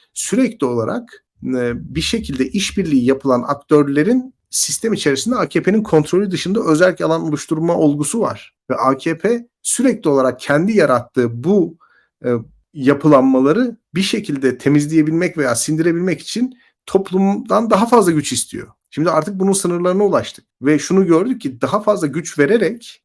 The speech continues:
biz bu devlet bürokrasisindeki disiplini sağlamıyoruz. Tam aksine bozuyoruz. Yani daha fazla güç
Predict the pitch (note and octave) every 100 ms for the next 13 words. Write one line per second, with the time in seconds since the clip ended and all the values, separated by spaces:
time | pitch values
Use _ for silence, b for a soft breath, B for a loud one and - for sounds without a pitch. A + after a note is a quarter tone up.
0 | _ C3+ C3+ G#3+ F#3 D3 D#3+ G3 F3 C#4
1 | _ B2 C3 C#3 G#3 G3+ D3 C#3+ C#3+ C3+
2 | - C#3+ C3+ C3 A#2 - - G3 - B2+
3 | C3+ E3 C3 - - - A3+ F#3 - G3+
4 | C#3 C#3 G3+ C#3 - - - _ - A2
5 | G#2 D3+ G#3+ F3+ C3 A#2+ D3 C4 -